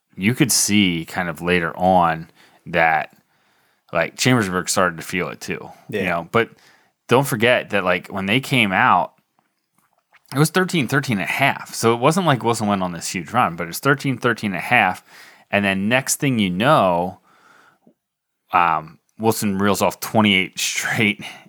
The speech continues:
Speaker 1: well, and essentially forty-one straight, but twenty-eight in the third quarter.
Speaker 2: Right.
Speaker 1: And it's forty-one thirteen. Um, yeah, a guy I know was saying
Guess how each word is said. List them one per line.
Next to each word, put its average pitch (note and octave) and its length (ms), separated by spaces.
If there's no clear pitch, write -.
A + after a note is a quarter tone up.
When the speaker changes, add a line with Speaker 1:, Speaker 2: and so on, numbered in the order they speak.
Speaker 1:
well, F#2+ 380
and E2+ 240
essentially F2 460
forty-one F#2+ 540
straight, E2+ 260
but F#2+ 200
twenty-eight G#2+ 580
in G#2 140
the D#2+ 60
third F#2 280
quarter. G2 360
Speaker 2:
Right. A2 300
Speaker 1:
And G2+ 140
it's F#2+ 100
forty-one F#2+ 480
thirteen. F2+ 500
Um, D#2 420
yeah, G2+ 100
a G2 40
guy G#2 200
I G2 60
know F#2+ 220
was F#2+ 220
saying F2+ 400